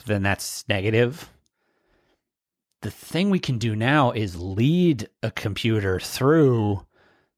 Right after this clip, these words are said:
the process that we went through in order to gain this weird, broader sort of knowledge plus intelligence plus context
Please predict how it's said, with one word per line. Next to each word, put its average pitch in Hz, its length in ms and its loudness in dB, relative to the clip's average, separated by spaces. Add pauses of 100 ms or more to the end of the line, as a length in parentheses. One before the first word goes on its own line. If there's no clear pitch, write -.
(100)
the 120 100 0
process 120 580 0
that 82 240 -6
we 147 160 4
went 131 280 0
through 87 540 -4 (480)
in 143 140 2
order 135 240 4
to - 180 -2
gain 107 420 2
this - 420 -4
weird, 110 760 0 (200)
broader 113 760 2
sort 110 420 0
of 95 160 -2
knowledge 113 800 0
plus 113 400 -4
intelligence 107 1000 -2 (380)
plus 107 240 0 (300)
context 113 1000 0